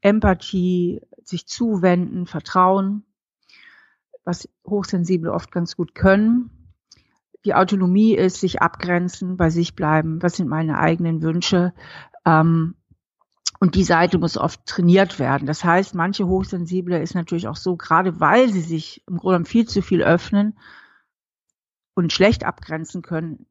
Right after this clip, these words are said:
grenzen sich dann umso härter ab, indem sie eben harte Grenzen im Außen suchen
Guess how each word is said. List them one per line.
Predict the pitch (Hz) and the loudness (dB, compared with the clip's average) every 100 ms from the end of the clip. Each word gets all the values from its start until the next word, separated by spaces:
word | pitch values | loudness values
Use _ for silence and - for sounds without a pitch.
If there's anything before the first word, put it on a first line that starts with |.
| - | -12
grenzen | 160 175 196 185 | -4 -4 -2 -4
sich | 175 175 | -4 -6
dann | 165 - | -6 -6
umso | 208 202 170 | -2 0 0
härter | 165 143 160 147 - | 2 0 -2 -6 -4
ab, | 156 - - | -4 -4 -4
indem | 170 160 165 170 | -4 0 2 0
sie | 165 165 160 _ - - | -2 -4 -6 _ -20 -16
eben | - 175 160 | 0 0 2
harte | 170 180 - | 2 2 2
Grenzen | 170 156 165 180 175 | -6 -4 -4 -4 -6
im | 156 | -4
Außen | - 160 180 190 | -2 -2 -2 -4
suchen | 165 156 160 - 170 | -4 -6 -6 -6 -8